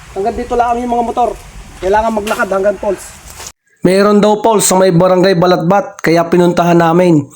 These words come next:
Ngayon lang ako makakarating at ngayon ko lang din makikita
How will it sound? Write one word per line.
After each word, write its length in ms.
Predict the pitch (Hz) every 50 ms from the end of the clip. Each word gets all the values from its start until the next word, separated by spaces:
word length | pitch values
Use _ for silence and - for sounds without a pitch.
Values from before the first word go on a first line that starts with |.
| - - - - - _ _ -
Ngayon 240 | 139 143 160 180 190
lang 160 | 202 202 208
ako 160 | 202 175 196 208 208
makakarating 640 | 202 202 208 208 190 196 190 196 190 214 226 220 185
at 160 | 175 - -
ngayon 320 | 175 180 180 185 175 -
ko 40 | 180 180
lang 160 | 185 185 185
din 160 | 185 185 185
makikita 800 | 175 175 165 175 160 175 180 170 170 202 196 185 165 - - -